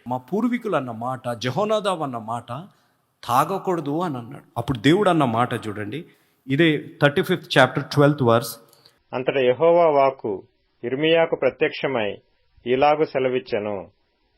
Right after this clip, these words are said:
Speaker 2: ఇస్రాయేలు దేవుడగు యెహోవా సెలవిచ్చినదేమనగా,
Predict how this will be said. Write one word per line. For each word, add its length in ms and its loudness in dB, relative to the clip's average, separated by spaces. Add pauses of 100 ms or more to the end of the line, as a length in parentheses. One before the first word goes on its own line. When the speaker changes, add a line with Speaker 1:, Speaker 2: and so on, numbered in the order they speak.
Speaker 2:
ఇస్రాయేలు 520 2
దేవుడగు 480 4
యెహోవా 500 2
సెలవిచ్చినదేమనగా, 1300 0